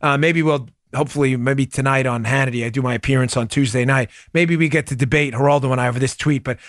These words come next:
I strongly object to this tweet. So Geraldo tweeted out this morning, and I tweeted back to him 'cause I'm very offended by this. He said,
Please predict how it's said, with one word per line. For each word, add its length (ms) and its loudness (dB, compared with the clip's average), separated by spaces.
I 160 2
strongly 580 0
object 400 -2
to 80 -2
this 220 -6
tweet. 280 -6
So 160 0
Geraldo 400 4
tweeted 320 2
out 220 2
this 180 -4
morning, 320 2
and 80 0
I 100 2
tweeted 300 0
back 260 0
to 60 -8
him 60 -4
'cause 120 -4
I'm 120 0
very 180 4
offended 400 0
by 160 -2
this. 180 -10
He 120 2
said, 440 -2